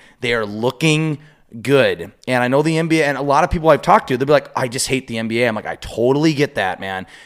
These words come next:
But just do it for the Timberwolves, the Minnesota team that doesn't do jack shit, where we're overlooked as a market and everything." Like, the, you, you know, I'm gonna be like Frank the Tank with Buster Honey,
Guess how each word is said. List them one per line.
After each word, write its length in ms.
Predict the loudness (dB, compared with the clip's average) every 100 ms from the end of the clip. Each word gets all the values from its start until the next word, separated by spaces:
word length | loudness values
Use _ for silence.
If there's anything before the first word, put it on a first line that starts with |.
| -14
But 160 | -10 -8
just 380 | -6 -6 -8 -10
do 160 | -4 -4
it 80 |
for 120 | -4 -8
the 80 | -6
Timberwolves, 580 | -4 -2 0 -2 -2
the 60 | -6
Minnesota 460 | -4 -4 -2 -4 -4
team 300 | -4 -2 -2
that 180 | -4
doesn't 240 | -2 -4 -4
do 120 | -6
jack 300 | -2 -2 -2
shit, 260 | -2 -4 -2
where 120 | -4
we're 200 | 0 2 2
overlooked 460 | 0 2 0 -2
as 120 | -4
a 40 | 0
market 540 | 0 0 2 0 -2 _ _ _ -4
and 100 | 0
everything." 460 | 0 0 -2 0
Like, 180 | -2 -4 -12 _
the, 480 | -20 -12 -8 -8 -8 _
you, 180 | -12 -8
you 120 | -4
know, 100 | -4 0
I'm 160 | 0
gonna 120 | 0 0
be 60 |
like 120 | 0 0
Frank 240 | -4 -4
the 80 | -6
Tank 340 | -4 -4 -2
with 200 | -8 -4
Buster 300 | -4 -4 -6
Honey, 360 | -4 -2 -2